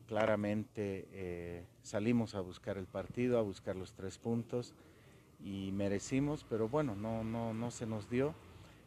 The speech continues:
Eh, pero, ah, por ese lado, digamos que hay una,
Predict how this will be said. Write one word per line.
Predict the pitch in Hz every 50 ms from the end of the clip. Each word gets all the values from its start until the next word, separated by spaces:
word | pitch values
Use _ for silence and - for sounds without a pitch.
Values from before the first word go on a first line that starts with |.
| - - -
Eh, | 101 101 98 95 95 95 92 92 92 92 92 90 - - - - - - - - -
pero, | - 117 113 123 127 131 - - -
ah, | - 90 92 76 - - - -
por | 120 123
ese | 127 131 - - 135
lado, | 139 139 143 147 147 135
digamos | 123 123 117 113 113 117 107 -
que | - 117
hay | 110 110 110
una, | 110 113 107 104 98 92 92